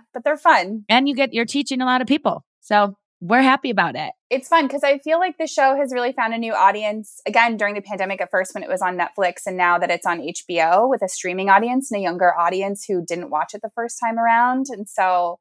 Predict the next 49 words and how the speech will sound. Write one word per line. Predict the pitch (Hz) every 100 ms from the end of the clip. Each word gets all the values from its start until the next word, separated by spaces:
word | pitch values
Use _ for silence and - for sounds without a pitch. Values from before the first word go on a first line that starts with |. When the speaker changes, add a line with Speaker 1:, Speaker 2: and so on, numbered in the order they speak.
| _ _ -
Speaker 1:
it's | 233 226
really | 233 247
fun | 247 240
to | 233
get | 214
to | 220
dive | 196 165 175 185
back | 180 185
into | 180 190
that | 175 -
fashion | 160 160 - 214
that | 175
I | 165
remember | 165 170 170 151
I | 151 165
was | 175 -
so | 170
obsessed | - 170 -
with | 160
Speaker 2:
Yeah. | 175 175
Speaker 1:
in |
college | 262 247 208 175
and | 165 165
young | 185 170
adulthood, | 170 214 208 202 185
and, | 165 160 - _ -
yeah, | 185
I | 160
get | 170 -
to |
break | 196 170
it | 160
down | 165 156 165
for | 165
a | 165
new | 165 156
audience. | 156 151 - 226 - - _
Speaker 2:
Absolutely. | 175 180 - 170 160 170 - - - _ _ _
Well, | 233 233 180 -
speaking | - 262 262 226
of | 175 -
breaking | 190 - 185
down, | 190 185 151 170 190
let's, | 160 185 - -
let's | 214 165
Speaker 1:
Yeah. |
Speaker 2:
get | 220 190
into | 185 190
this | 175